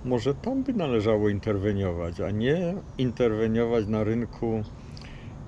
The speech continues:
gdzie spokojny obywatel na wakacjach, będący w Polsce, zadaje pani pytania, która ta,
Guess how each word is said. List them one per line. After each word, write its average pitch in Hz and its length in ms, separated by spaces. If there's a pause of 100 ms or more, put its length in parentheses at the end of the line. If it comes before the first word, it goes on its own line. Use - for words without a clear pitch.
(240)
gdzie 110 320
spokojny 143 840
obywatel 120 720
na 113 120
wakacjach, 110 760
będący 110 640
w - 80
Polsce, 107 720 (420)
zadaje 127 600
pani 117 720 (140)
pytania, 107 720
która 107 640 (320)
ta, 98 180